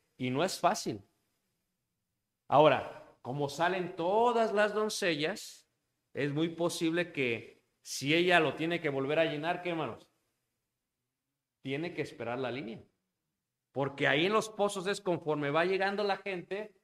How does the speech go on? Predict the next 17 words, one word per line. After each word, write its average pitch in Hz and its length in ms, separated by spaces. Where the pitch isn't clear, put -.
es 131 120
conforme 131 520
lo 120 120
van 127 180
sacando. 156 500
Ese 120 160
es 139 60
el 127 100
otro 123 220
punto. 135 340
Ahora, - 640
ella 233 300
es 233 160
una 226 180
mujer 170 440
de 151 120
solicitud 135 800